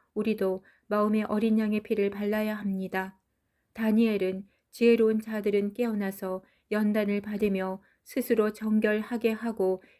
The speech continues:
흰옷을 입을 것이라 기록했습니다. 악한 종은 아무것도 깨닫지 못하고 먹고 마시며 삶을 즐기는데 치중하며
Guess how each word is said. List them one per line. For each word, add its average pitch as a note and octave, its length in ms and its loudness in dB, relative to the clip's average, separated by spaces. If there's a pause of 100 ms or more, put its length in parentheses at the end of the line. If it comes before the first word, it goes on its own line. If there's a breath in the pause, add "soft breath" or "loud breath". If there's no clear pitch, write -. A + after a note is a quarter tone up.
흰옷을 A3+ 580 0
입을 A3 300 2
것이라 G3 480 -6
기록했습니다. G#3 1120 -4 (680)
악한 A3 440 -2
종은 G3 440 -4 (220 loud breath)
아무것도 G#3+ 540 2
깨닫지 A3+ 420 -4
못하고 G3+ 640 -2 (220 loud breath)
먹고 G#3 500 -2
마시며 G3 600 -4 (180 soft breath)
삶을 A3 500 2
즐기는데 G3+ 800 -2
치중하며 G#3 880 -4